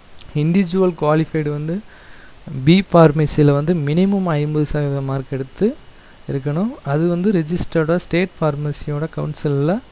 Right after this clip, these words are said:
register பண்ணியிருந்தா தான் eligible நீங்க. இதுக்கான வயது வரம்பு பத்தொன்பது முதல் இருபத்தைந்து. முன்னாடி பார்த்ததெல்லாம் பதினேழுலேருந்து இருபத்தொன்னு, இருபத்தி மூணுன்னு இருந்துச்சு. இது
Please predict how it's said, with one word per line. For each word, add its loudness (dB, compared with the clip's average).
register 2
பண்ணியிருந்தா -2
தான் -2
eligible 4
நீங்க. -2
இதுக்கான -2
வயது 0
வரம்பு -2
பத்தொன்பது -4
முதல் -4
இருபத்தைந்து. -4
முன்னாடி -2
பார்த்ததெல்லாம் -2
பதினேழுலேருந்து 0
இருபத்தொன்னு, -2
இருபத்தி -2
மூணுன்னு -6
இருந்துச்சு. -2
இது -4